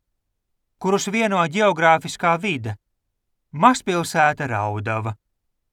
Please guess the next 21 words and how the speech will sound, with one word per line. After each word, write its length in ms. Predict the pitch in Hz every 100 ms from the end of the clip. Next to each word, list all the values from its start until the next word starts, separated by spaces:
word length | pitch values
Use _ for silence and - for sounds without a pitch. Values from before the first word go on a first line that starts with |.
| _
tās 260 | 151 139 170
iedzīvotāji 1120 | 214 262 233 202 202 180 180 156 147 147 139 _ _ _ _ _ _ -
un 140 | 185
autobusa 600 | 254 294 240 170 175 165
šoferītis 880 | 139 254 262 202 175 165 160 131 -
Sproģis. 720 | - 110 104 104 104 110 - - _ _ _ _ _ _ -
Stāstu 600 | - 254 277 208 - 165
pamatā 640 | 233 262 208 - 170 156 156
ir 100 | 151
sadzīves 600 | - 240 180 151 139 -
ainas, 560 | 196 226 233 202 - - _ _ _
notikumi 680 | 165 233 262 - 175 160 147
un 160 | 147 175
cilvēki, 840 | - 285 262 196 165 156 151 147 - _ _ _ _ _ -
ar 160 | 190
kuriem 380 | - 285 262 196
savās 460 | - 180 165 160 -
ikdienas 640 | 262 226 175 165 151 139 170
un 140 | 160
darba 340 | 220 247 165
gaitās 680 | 165 226 269 208 165 151 -